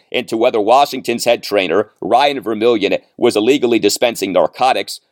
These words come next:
known around the team as the "forgotten Investigation."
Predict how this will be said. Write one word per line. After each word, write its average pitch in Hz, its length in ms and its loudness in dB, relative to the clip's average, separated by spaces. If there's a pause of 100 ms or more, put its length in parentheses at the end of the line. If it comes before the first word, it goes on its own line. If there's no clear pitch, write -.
known 139 240 0
around 147 240 0
the 127 80 -6
team 131 340 0
as 120 220 0
the 127 340 -2
"forgotten 165 600 -4 (120)
Investigation." 127 920 -4